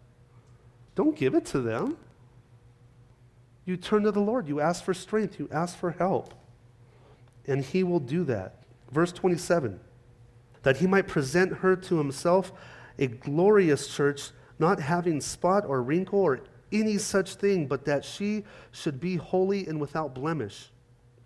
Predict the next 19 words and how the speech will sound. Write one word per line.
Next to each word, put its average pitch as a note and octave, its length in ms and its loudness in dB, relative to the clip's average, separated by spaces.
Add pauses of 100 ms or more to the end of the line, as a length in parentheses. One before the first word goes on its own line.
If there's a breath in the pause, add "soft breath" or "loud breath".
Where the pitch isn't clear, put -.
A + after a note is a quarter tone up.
(260)
So D3 260 -4
husbands C3 760 -4 (720 soft breath)
ought C#3 120 -6
to C3+ 60 0
love C3+ 300 0
their D3 180 -6
own D#3+ 200 -2
wives C3+ 520 -2 (260 soft breath)
as B2 200 -2
their A#2 160 -8
own C#3+ 200 -2
bodies. B2+ 560 -2 (220 soft breath)
He E3+ 260 -4
who D#3 220 -6
loves C#3 420 -2 (200)
his D#3+ 280 -6
wife C3+ 460 -4
loves A#2+ 300 -2
himself." A#2 580 -8